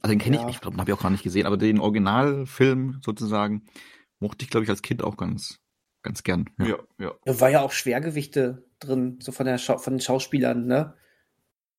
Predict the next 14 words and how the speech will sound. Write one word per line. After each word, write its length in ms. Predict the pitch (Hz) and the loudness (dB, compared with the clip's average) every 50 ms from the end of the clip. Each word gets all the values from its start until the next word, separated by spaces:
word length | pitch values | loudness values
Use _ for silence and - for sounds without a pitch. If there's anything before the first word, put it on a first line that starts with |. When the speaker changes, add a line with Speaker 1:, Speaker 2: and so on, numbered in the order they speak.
| _ _ _ _ _ _ _ _ _ _ _ _ _ | _ _ _ _ _ _ _ _ _ _ _ _ _
Speaker 2:
Das 180 | - - - - | -2 -2 4 6
war, 80 | 135 | 6
Speaker 1:
John 40 | 127 | 8
Speaker 2:
das 80 | 104 127 135 | 8 8 6
war 100 | 131 131 | 6 6
Speaker 1:
Goodman. 280 | 95 90 85 - - - _ _ _ - _ _ _ _ _ | 4 -2 -4 -8 -12 -18 _ _ _ -20 _ _ _ _ _
Speaker 2:
John 140 | - 120 | -2 0
Goodman, 520 | - 156 160 160 185 175 165 165 165 160 - - | 2 0 0 4 4 4 4 4 0 -6 -6 0
Rick 240 | 131 135 170 170 | 2 2 2 4
Moranis. 720 | 180 165 151 139 143 151 170 180 196 208 202 - - - _ _ _ _ _ _ _ _ _ _ _ _ _ _ _ 104 | 2 2 2 4 2 2 0 -2 -4 -6 -8 -12 -18 -20 _ _ _ _ _ _ _ _ _ _ _ _ _ _ _ -4
Speaker 3:
Ja. 140 | 117 101 | -4 -4
Speaker 1:
Stimmt, 320 | - - 139 107 - - - - | -2 -4 -6 -8 -8 -12 -10 -6
ah, 60 | 95 | -6
ja. 160 | 95 98 98 | -6 -6 -8